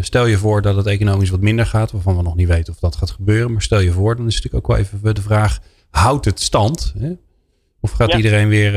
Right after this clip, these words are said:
Speaker 1: eh, terugtrekkende bewegingen maken? Maar voorlopig zijn dus de, de signalen bij jou, die zijn positief. Sterker nog, het,
Speaker 2: Ja.
Speaker 1: het zorgt ervoor dat, misschien voor dat mensen wat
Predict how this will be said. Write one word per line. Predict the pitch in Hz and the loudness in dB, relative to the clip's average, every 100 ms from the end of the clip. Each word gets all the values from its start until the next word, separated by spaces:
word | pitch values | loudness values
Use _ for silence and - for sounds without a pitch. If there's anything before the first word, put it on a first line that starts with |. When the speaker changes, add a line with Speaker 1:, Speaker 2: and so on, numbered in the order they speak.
| 104 | 2
Speaker 1:
eh, | 101 | 2
terugtrekkende | - 107 - 107 101 92 | 2 0 2 0 2 2
bewegingen | 98 120 117 92 | 2 2 2 2
maken? | 90 85 104 120 | 4 2 0 -2
Maar | 120 113 | -2 -2
voorlopig | - 147 160 147 | 0 0 2 0
zijn | 135 127 | 2 0
dus | 123 117 | -2 0
de, | 117 123 113 | 0 0 0
de | 113 | 0
signalen | - 123 107 104 | 2 2 2 2
bij | 95 | 2
jou, | 101 117 151 | 2 2 0
die | 123 | 2
zijn | 120 - | 2 2
positief. | 113 101 - 80 | 0 0 0 -2
Sterker | - 127 127 110 | 0 0 2 0
nog, | 143 - | 0 0
het, | 110 - | -2 -2
Speaker 2:
Ja. | 170 | -4
Speaker 1:
het | - - | -2 -2
zorgt | - 120 - | 2 0 0
ervoor | 107 113 110 | 0 2 0
dat, | 113 | 0
misschien | - 170 160 | 2 2 2
voor | 135 131 | 2 0
dat | 123 | 0
mensen | 123 127 | 0 0
wat | 127 | -2